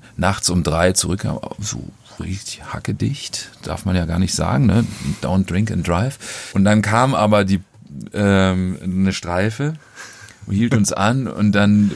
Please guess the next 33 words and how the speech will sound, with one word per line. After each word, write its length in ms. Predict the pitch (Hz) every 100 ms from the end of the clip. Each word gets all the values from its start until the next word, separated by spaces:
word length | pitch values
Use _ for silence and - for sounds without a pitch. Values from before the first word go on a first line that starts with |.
| -
„Ach 380 | - - - 90
Leute, 600 | 107 110 120 117 101 85 - - _ -
Mann, 420 | - 104 120 120
wieso 180 | 104 117
fährst 280 | 113 139 -
du 40 |
über 120 | 123 123
den 60 |
Feldweg 400 | 131 127 113 95
hier?“ 260 | - 98 - - - - - -
„Ja, 560 | - - 135 143 85 76
ich 140 | - - -
wollte 160 | - 73
nach 100 | -
Hause, 280 | 76 92 73
kürzester 520 | 87 - - 78 73
Weg, 140 | 80
ich 160 | 85 78
musste 240 | 82 -
hier 80 | 82
noch 220 | 80 76
den 280 | - - 95 - -
Dirk 220 | - 98
hier 100 | - 90
nach 200 | 90 87
Hause 320 | 98 98 87
bringen“ 320 | 87 104 98
und 100 | 64
so. 80 | - - - - -
„Ja, 160 | 123 113
okay, 280 | - - -
pass 180 | - -
auf. 360 | 62 - -